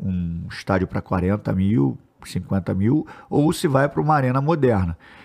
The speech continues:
E que vai gerar de receita, o que vai ser melhor como receita pra, pro clube associativo, que é um dos é, dos direitos que, que o Vasco tem diretamente, né? Que é a,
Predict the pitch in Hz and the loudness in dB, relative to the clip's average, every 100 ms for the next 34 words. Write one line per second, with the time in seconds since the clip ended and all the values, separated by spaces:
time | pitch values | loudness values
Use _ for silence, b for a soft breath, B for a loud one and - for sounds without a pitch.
0 | b - 311 302 269 196 196 185 185 175 | b 0 0 2 0 2 4 4 4 4
1 | 180 190 - 156 123 101 - 113 110 120 | 2 2 2 2 2 -2 -4 -2 -2 0
2 | 117 113 - 123 117 117 - 110 117 - | 2 2 0 -2 0 0 -2 -2 -2 -4
3 | - 135 131 127 - 127 - 117 120 123 | -2 -2 -2 -4 -4 -6 0 2 4 2
4 | 127 143 139 - 143 151 151 160 147 147 | -2 -2 -2 0 0 0 0 2 2 2
5 | 160 156 - B B B B B B 127 | 2 0 -6 B B B B B B 2
6 | 120 107 127 123 151 127 135 - 143 - | 4 4 4 4 4 6 6 4 -2 -4
7 | - 143 139 139 143 - 127 117 113 - | 0 2 2 -2 -6 -2 0 2 0 -4
8 | - 110 110 123 - 113 117 - 139 107 | -2 0 0 -2 -2 0 0 0 2 2
9 | 95 - 95 113 - - 92 98 101 | 0 -2 -2 -2 -6 -4 0 0 -2